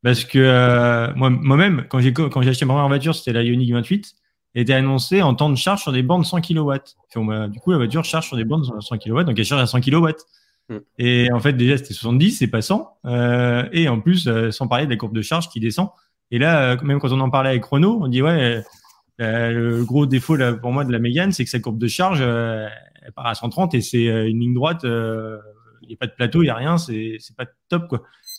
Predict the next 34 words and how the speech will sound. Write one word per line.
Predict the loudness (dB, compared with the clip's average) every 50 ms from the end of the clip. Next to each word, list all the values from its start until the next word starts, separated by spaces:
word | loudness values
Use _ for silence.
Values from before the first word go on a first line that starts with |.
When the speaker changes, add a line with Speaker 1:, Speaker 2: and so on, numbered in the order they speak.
| _
Speaker 1:
Et | 0 0
là, | 2 2
il | 2
nous | 0 0
avait | 0 0 2
répondu, | 2 2 0 0 -2 0 0 2 2 4
euh, « | 2 2 2
Ouais, | 2 2
mais | 2 0 0 0 -2
cent | -4 -6 -8
trente | -6 -4 -6 -2
kilowatts, | 0 0 2 2 2 0 -2
c'est | -6 -6 -6 -4
bien | -2 0 0 0
par | 0 -2
rapport | 0 0 -2
à | -4
la | -4
concurrence. » | -4 -6 -6 -6 -6 -8 -8 -10 -14 _ _ _ _ _ _ _ _ _
Et, | -14 -12
ouais, | -6 -2 -2 0
mais | 0 0
non, | -2 -2 -4
mais | -6 -6 -8 -10 -12 -14 -16 -16
ça, | -18 -12
c'est | -12 -10
la |
puissance | -10 -6 -6 -6 -2 -2
max, | -2 -4 -2 -6
on | -8
s'en | -8 -10
fout. | -10 -10 -12 -12 _ _ _ _ _ _ _ _ _ _ -10
Euh, | -8 -6 -6 -6 -6 -8 -10 -10 -12 -12 -14 -14 -14 -16 -14 -14 -14 -16 -16 -18 -20 -20 -20 -20 -20 -20
et... | -18 -16 -16 -16